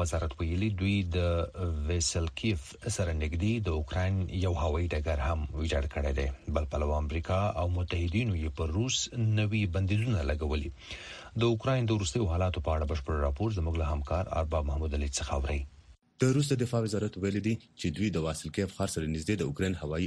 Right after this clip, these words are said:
Speaker 2: اډه او د وسلو ډیپو تباه کړی دی. د اوکراین خارجه وزارت ویلي دي چې د روس ځواکونو په ماریوپول کې یو جومات په نښه کړی دی، چرته چې تر اتیا پورې خلکو پناه اخیستې وه. په دې کې ځینې خلک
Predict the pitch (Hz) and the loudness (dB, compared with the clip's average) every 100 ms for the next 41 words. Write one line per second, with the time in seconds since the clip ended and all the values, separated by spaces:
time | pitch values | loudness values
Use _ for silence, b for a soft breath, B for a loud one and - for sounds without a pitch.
0 | - 73 92 123 B B 117 117 113 - | -2 -2 0 0 B B 0 2 0 0
1 | 120 98 87 90 85 78 80 82 82 80 | -2 0 -2 -2 -2 -2 -2 0 0 2
2 | 82 85 - - 113 123 120 143 143 120 | 0 0 -8 -4 0 2 2 2 2 0
3 | 113 120 110 113 - 107 104 117 117 80 | 0 0 0 -2 -2 -2 0 0 0 -2
4 | 80 95 - 78 76 82 82 110 - 101 | 0 -2 -4 -4 -2 -2 0 -2 0 0
5 | 80 80 82 78 107 117 113 104 82 85 | 2 0 -2 -2 -2 -2 0 0 0 0
6 | 90 85 78 78 80 - 110 113 123 B | -2 -2 -4 -4 -4 -2 0 2 0 B
7 | B 120 123 117 110 - 90 85 - 101 | B -2 0 0 0 0 -2 -2 -2 -2
8 | - 85 - 95 - - 82 80 78 80 | -2 -2 -2 -4 -2 -2 0 0 -2 -6
9 | - 80 82 69 - 78 82 78 87 82 | -2 0 0 -2 -4 -4 -2 -2 -2 0
10 | 101 110 | 0 0